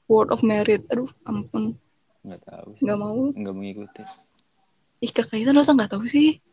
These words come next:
Speaker 2: Ih, nggak tahu, sumpah.
Speaker 1: Itu yang, yang, yang suka, yang suka dihujat-hujat gitu, pelakor-pelakor.
Speaker 2: Nggak tahu, emang siapa?
Speaker 1: Astagfirullahaladzim.
Speaker 2: Emang yang suka ngehujat-hujatnya siapa?
Speaker 1: Itu, masa itu rame, lagi rame banget tuh di Indonesia.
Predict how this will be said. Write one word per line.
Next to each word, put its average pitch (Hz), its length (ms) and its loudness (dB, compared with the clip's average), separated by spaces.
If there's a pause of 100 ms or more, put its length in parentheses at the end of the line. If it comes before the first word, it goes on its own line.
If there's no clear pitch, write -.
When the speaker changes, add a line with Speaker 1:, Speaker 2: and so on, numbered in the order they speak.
(120)
Speaker 2:
Ih, 123 40 -18
nggak 90 280 -18
tahu, 131 160 -14
sumpah. 110 400 -16 (880)
Speaker 1:
Itu 294 240 4
yang, 269 200 8
yang, 233 280 2
yang 226 200 0
suka, 240 280 0
yang 240 240 0
suka 226 240 0
dihujat-hujat 226 720 2
gitu, 269 240 0
pelakor-pelakor. 269 920 0 (520)
Speaker 2:
Nggak 87 240 -18
tahu, 160 360 -14
emang 147 200 -14
siapa? 175 320 -14 (240)
Speaker 1:
Astagfirullahaladzim. 226 920 -4
Speaker 2:
Emang 269 200 2
yang 269 80 2
suka 117 320 -2
ngehujat-hujatnya 110 680 -4
siapa? 113 600 -12 (800)
Speaker 1:
Itu, 294 540 0
masa 269 180 4
itu 247 160 -4
rame, 226 320 0
lagi 214 160 0
rame 202 240 -4
banget 240 300 -4
tuh - 20 0
di 240 160 0
Indonesia. 220 400 -4